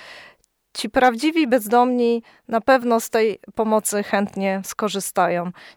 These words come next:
Niestety w grupie osób bezdomnych właśnie są osoby, które pieniążki, e, niestety przeznaczają na alkohol i wtedy dochodzi do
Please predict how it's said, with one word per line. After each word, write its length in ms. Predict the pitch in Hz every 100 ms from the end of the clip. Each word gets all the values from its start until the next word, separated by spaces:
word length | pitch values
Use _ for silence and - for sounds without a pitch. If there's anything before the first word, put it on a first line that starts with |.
| -
Niestety 440 | 220 - 254 240
w 80 | 190
grupie 680 | 196 233 226 240 226 214 -
osób 320 | 214 - 208
bezdomnych 680 | 190 202 190 214 214 208 190
właśnie 340 | 190 190 196
są 300 | 196 190 190
osoby, 520 | - 208 - 226 208 214
które 440 | - 208 208 208 202 - - - - _ _
pieniążki, 1400 | 240 247 254 240 226 - - 214 214 208 208 208 196 - -
e, 1080 | - 196 202 196 196 196 196 196 196 196 220
niestety 600 | 220 214 214 - 233 226
przeznaczają 760 | 208 - 208 208 196 220 208 208
na 340 | 208 226 214
alkohol 680 | - 202 - 226 214 220 214
i 140 | -
wtedy 400 | 214 - 240 226
dochodzi 500 | 208 196 214 196 202
do 340 | 185 190 190